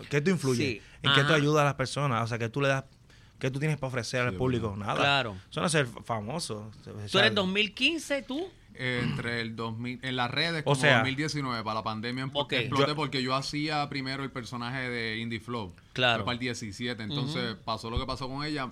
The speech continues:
Speaker 3: lo detuve y arranco en el diecinueve.
Speaker 2: ¿Por qué ya no lo haces?
Speaker 3: Eh,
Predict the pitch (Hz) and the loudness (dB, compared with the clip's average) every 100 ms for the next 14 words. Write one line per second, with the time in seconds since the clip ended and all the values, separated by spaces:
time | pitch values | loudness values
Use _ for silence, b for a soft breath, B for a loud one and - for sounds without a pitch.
0 | - 113 107 107 156 170 131 131 b b | -8 -8 -6 -6 -4 -2 -4 -8 b b
1 | - 107 104 104 104 131 127 123 131 139 | -12 -10 -8 -8 -8 -6 -6 -4 -6 -6
2 | 139 131 185 185 185 190 170 143 131 - | -4 -2 2 2 2 0 -2 -2 -6 -16
3 | - - - - - 143 | -20 -20 -20 -16 -10 -10